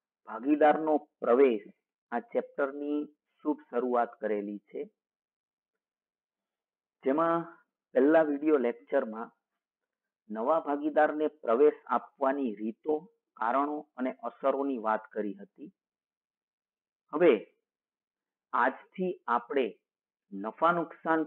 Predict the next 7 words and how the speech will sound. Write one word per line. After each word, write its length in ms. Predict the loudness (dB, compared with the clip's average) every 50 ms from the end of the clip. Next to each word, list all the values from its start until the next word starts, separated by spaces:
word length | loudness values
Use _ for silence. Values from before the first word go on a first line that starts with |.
| -6 _
ફાળવણીના 680 | -6 -4 0 2 2 2 2 2 0 2 2 0 0 0
નવા 420 | -2 -4 -4 0 4 4 4 4 2 -2
પ્રમાણની 680 | -6 -8 -6 -4 -4 -4 -4 -4 -2 0 0 0 -2 -4 _ _ _ _ _ _ _ _ _ _ -2 2
ગણતરી 580 | 4 4 6 4 2 2 0 -2 -2 -2 -4 -6 _ 4
કઈ 180 | 6 8 8 8 6 4
રીતે 300 | 0 -2 _ -2 -2 -2 -2 _
કરવી 360 | -2 0 0 0 -2 -8 -16